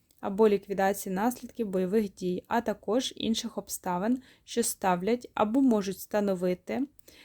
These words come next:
загрозу життю чи нормальним життєвим умовам людей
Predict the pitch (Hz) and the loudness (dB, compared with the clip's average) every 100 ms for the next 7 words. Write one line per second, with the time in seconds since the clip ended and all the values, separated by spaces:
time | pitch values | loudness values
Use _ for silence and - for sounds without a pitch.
0 | _ - 220 214 240 220 196 185 - 247 | _ 4 4 8 6 6 0 -4 -8 -4
1 | 285 - 202 185 196 247 240 196 185 196 | -4 -2 -4 -2 0 2 2 0 -2 0
2 | 190 185 185 202 254 254 220 202 190 214 | 0 0 0 4 6 6 4 2 2 2
3 | 294 | 2